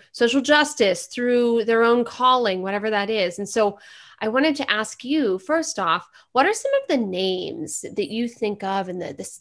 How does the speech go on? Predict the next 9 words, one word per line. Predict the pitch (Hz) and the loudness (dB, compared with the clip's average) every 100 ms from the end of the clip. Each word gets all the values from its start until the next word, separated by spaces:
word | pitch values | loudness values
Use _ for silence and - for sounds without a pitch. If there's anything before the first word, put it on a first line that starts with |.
| _ | _
the, | 127 - - | -8 -6 -8
the | 190 | -8
stories | - 285 277 190 110 208 - - - - _ | 0 2 2 0 -2 -8 -10 -16 -20 -20 _
behind | 226 214 233 226 214 208 - | -2 0 2 4 2 -2 -10
those | 202 240 247 254 254 - - - | -2 2 2 2 -2 -6 -12 -8
who | 214 233 | -2 -2
have | 202 208 | -4 -6
been | 226 214 | -4 -2
empowered | 196 - - 285 294 254 196 180 | -4 -8 -6 0 2 2 0 -4